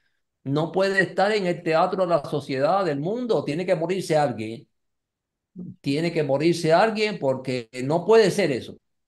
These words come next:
¿no? Por eso está Romeo y Julieta y, y, y muchas o-, otras, eh, formas, ¿no?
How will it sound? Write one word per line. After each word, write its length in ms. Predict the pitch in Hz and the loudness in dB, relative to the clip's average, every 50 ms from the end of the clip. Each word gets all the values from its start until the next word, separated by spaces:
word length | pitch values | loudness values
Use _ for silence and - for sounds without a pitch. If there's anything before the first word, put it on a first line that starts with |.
| _ _ _ _ _ _ _ _ _ _ | _ _ _ _ _ _ _ _ _ _
¿no? 360 | - 110 117 143 185 202 175 - | -10 -6 -4 -4 -4 -4 -6 -8
Por 140 | - 117 120 | -6 -4 -4
eso 160 | 123 123 143 | -4 -4 -4
está 200 | 135 - 143 143 | -2 0 2 2
Romeo 280 | 143 131 120 127 127 123 | 2 2 0 -2 -2 -4
y 40 | 104 | -4
Julieta 840 | 113 113 131 143 165 185 175 175 175 156 151 151 151 147 139 135 127 | -4 -4 -2 0 0 0 0 0 0 2 2 2 2 0 -2 -2 -4
y, 760 | 113 107 110 110 107 101 98 - 104 104 107 104 101 98 - - - - | -6 -8 -10 -10 -12 -12 -12 -12 -12 -12 -12 -12 -12 -14 -16 -18 -16 -12
y, 80 | 110 | -8
y 20 | 120 | -6
muchas 320 | 127 123 127 139 123 123 | -6 -6 -4 -6 -6 -6
o-, 460 | 131 - - 117 120 120 - - _ _ | -8 -10 -8 -8 -8 -8 -10 -14 _ _
otras, 560 | 131 139 143 - 127 131 123 113 117 117 110 - | -4 -4 -4 -4 -4 -6 -6 -6 -8 -12 -14 -14
eh, 200 | - 104 101 98 - | -14 -12 -12 -10 -6
formas, 420 | - 147 139 135 120 117 110 110 117 113 113 113 113 110 | -4 -4 -4 -4 -6 -8 -8 -8 -8 -8 -8 -8 -10 -10
¿no? 260 | 110 120 139 151 - | -10 -12 -12 -12 -14